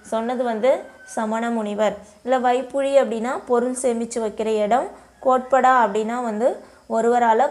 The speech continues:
கொல்லப்படாது. இந்த ரெண்டு பாட் line வந்து மனப்பாட பட்டா வேற இருக்கு, இது கொடுத்துட்டு ஆசிரியர் யாருன்னு கூட கேட்கலாம்.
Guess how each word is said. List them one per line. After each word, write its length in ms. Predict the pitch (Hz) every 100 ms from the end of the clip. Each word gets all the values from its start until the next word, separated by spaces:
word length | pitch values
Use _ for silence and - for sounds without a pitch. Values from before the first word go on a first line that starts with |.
| -
கொல்லப்படாது. 800 | 214 233 254 254 214 202 190 220 202 - - _
இந்த 140 | 220 233
ரெண்டு 260 | 240 247
பாட் 340 | 254 240 262 269
line 240 | 277 262
வந்து 200 | 233 226
மனப்பாட 460 | 254 226 240 269 269
பட்டா 300 | 262 226 233
வேற 240 | 233 233 226 233
இருக்கு, 340 | 220 214 240 320 - - _
இது 180 | 233 233
கொடுத்துட்டு 480 | 233 262 262 277 285 262
ஆசிரியர் 440 | 247 262 269 269
யாருன்னு 380 | 254 226 220 220
கூட 160 | 233 240
கேட்கலாம். 500 | 247 226 220 220 247